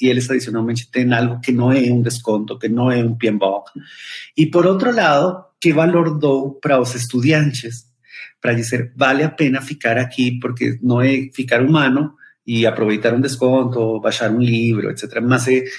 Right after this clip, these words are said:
como isso me vai ajudar na carreira realmente para o futuro.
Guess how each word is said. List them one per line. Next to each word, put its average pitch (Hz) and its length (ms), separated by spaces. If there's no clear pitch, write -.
como 139 440
isso 160 280
me 147 100
vai 113 180
ajudar 123 280
na 131 160
carreira 120 540
realmente 117 540
para 113 140
o 107 40
futuro. 123 560